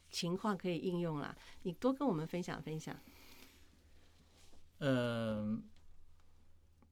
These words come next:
Speaker 2: ，G I S其实很多是结合现代科技哦，
Speaker 1: 嗯。
Speaker 2: 但是它有一部分是G P S的应用。
Speaker 1: 嗯。
Speaker 2: 那结-，那，那比如说，比如说，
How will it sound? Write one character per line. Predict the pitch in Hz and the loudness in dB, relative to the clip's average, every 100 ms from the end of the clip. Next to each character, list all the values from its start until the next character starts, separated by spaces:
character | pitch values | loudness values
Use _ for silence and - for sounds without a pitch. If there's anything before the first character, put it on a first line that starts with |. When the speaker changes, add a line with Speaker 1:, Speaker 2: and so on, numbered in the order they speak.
| - - - - | -20 -20 -16 4
Speaker 2:
，G | 202 | 8
I | 202 | 8
S | 180 139 127 113 | 8 6 4 2
其 | - 147 | -2 -2
实 | 135 135 131 135 - - - - - - - | 4 6 6 4 -2 -14 -20 -20 -20 -18 -2
很 | 120 | 2
多 | 113 160 | 4 4
是 | 147 156 139 127 117 110 110 127 - - - - - | 4 4 6 6 4 4 2 0 -8 -20 -20 -20 -2
结 | - 120 | 2 4
合 | 123 | 4
现 | 147 | 4
代 | 127 113 | 4 4
科 | - 120 | -2 -4
技 | 107 110 | -2 -2
哦， | 104 - - | -2 -8 -8
Speaker 1:
嗯。 | 220 | 2
Speaker 2:
但 | 220 | 6
是 | - | 6
它 | 147 135 | 6 4
有 | 107 | 4
一 | 110 | 2
部 | 113 117 | -2 -2
分 | 120 | 0
是 | 113 | -2
G | - 113 | -4 -6
P | - 113 | -4 -4
S | 104 - | -4 -8
的 | - | -10
应 | 143 101 - | -10 -10 -10
用。 | - - - - - - | -10 -10 -14 -16 -20 -10
Speaker 1:
嗯。 | 214 202 123 | -2 2 2
Speaker 2:
那 | 113 110 107 104 - - - | 2 0 0 -2 -6 -10 -10
结-， | - 123 120 - - - - | -4 -2 -2 -8 -18 -20 -2
那， | 123 120 113 113 - - - - - | 2 2 2 -2 -8 -20 -20 -20 -4
那 | 135 | 2
比 | 113 | 4
如 | 117 | 4
说， | 135 123 131 - - - - - | 4 6 4 0 -16 -20 -20 -2
比 | 127 | 0
如 | |
说， | 120 135 131 131 131 135 | 4 8 10 12 10 8